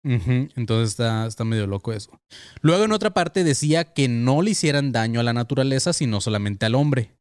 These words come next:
Entonces se cree que hacen referencia a las abducciones o experimentos con los humanos en esa parte también.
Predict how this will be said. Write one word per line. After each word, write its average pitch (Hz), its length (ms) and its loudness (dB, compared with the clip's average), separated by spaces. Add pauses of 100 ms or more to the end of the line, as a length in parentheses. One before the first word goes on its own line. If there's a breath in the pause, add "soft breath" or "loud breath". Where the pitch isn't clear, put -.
(160)
Entonces 135 420 0
se 139 100 0
cree 127 200 -2
que 143 80 -2
hacen 143 180 0
referencia 120 720 -2
a 110 420 -2
las 113 200 0
abducciones 131 1040 -4
o 123 100 0
experimentos 104 640 -4
con 110 140 -2
los 98 120 -4
humanos - 600 -10
en 101 100 -8
esa 101 200 -10
parte - 280 -12
también. - 380 -10